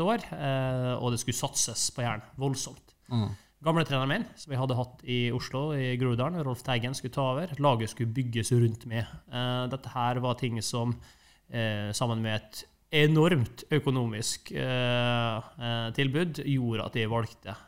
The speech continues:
Speaker 1: eh,
Speaker 2: Mm.
Speaker 1: å forlate hjembyen. Eh, sånn sett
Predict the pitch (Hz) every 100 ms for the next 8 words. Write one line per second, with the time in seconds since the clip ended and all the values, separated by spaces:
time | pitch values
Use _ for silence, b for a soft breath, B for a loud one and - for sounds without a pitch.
0 | - - 110 104 110 110 107 - - 110
1 | 113 120 117 107 95 135 120 117 113 113
2 | 113 113 110 110 B B B - - 120
3 | 117 120 - - - -